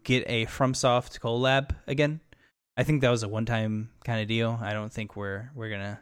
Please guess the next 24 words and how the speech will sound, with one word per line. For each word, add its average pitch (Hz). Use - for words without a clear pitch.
see -
them 98
partner 107
to -
make 101
a 113
Bloodborne 127
two 131
'cause 104
I 95
think 110
they're 98
honestly 110
busy 104
making 107
their -
own 110
stuff 185
so -
they 107
can 107
make 107
more 98
money. 139